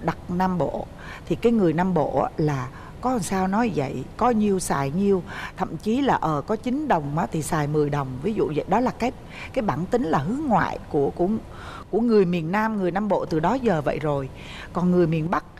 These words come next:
thì lại khác, người miền Bắc là sống hướng nội, thì là phải đón ý, phải ý tứ, phải trước sau, phải, nghĩa là, ờ, đâu đó, có nghĩa là làm thì ăn trong nồi, ngồi trong hướng. Từ đó giờ là các bà mẹ miền Bắc là phải đòi hỏi dâu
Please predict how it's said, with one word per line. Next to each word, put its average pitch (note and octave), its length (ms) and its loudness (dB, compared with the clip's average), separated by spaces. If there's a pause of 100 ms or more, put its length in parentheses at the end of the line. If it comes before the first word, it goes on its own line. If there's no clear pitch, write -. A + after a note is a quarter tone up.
(240)
thì F3 100 -2
lại D3 180 2
khác, D4+ 440 -2
người F3 120 2
miền D3 160 -4
Bắc A3 140 -2
là F#3 60 2
sống A3+ 260 -2
hướng B3+ 240 0
nội, F3+ 200 0 (500)
thì F3 140 4
là D3+ 240 2 (340)
phải - 120 0
đón G3+ 280 2
ý, C4 340 -2 (420)
phải F3 420 -2
ý D4 220 4
tứ, D4 380 0
phải - 160 2
trước E4 280 -2
sau, C4 420 2
phải, - 340 -6 (440)
nghĩa A3+ 120 0
là, E3 200 2 (500)
ờ, D#3 220 -2
đâu C4+ 260 2
đó, D4 480 0
có D4 100 -2
nghĩa B3+ 160 0
là G3+ 140 4
làm D3+ 360 0
thì D#3 140 -6
ăn A#3+ 220 -2
trong B3 220 2
nồi, F3+ 220 2
ngồi E3+ 400 2
trong A3+ 200 0
hướng. B3 260 0 (240)
Từ E3 160 4
đó D#3+ 180 0
giờ A3+ 240 0
là D3 100 2
các - 180 -6 (100)
bà D3+ 200 2
mẹ D3+ 280 -4 (520)
miền F3 280 -2
Bắc B3+ 240 -2
là E3+ 160 2
phải F3 160 -4
đòi E3+ 200 2
hỏi C#3+ 300 -2
dâu G#3 160 2